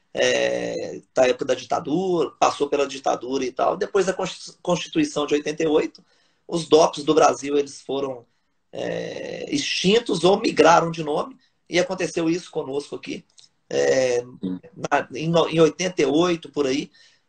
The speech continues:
Speaker 1: é, cri-, criou-se o deosp, né? O deosp substituiu o nome dops.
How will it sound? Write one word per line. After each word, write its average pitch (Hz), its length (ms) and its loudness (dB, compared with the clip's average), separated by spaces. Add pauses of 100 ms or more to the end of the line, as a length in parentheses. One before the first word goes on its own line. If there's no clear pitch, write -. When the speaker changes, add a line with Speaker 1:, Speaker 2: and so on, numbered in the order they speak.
Speaker 1:
é, 143 280 0 (180)
cri-, 165 160 -10 (840)
criou-se 185 520 4
o 147 80 0
deosp, 151 540 2
né? 175 140 -6
O 143 60 -4
deosp 143 340 -4
substituiu 180 680 -4
o 170 40 -6
nome 143 240 -4
dops. 120 480 -4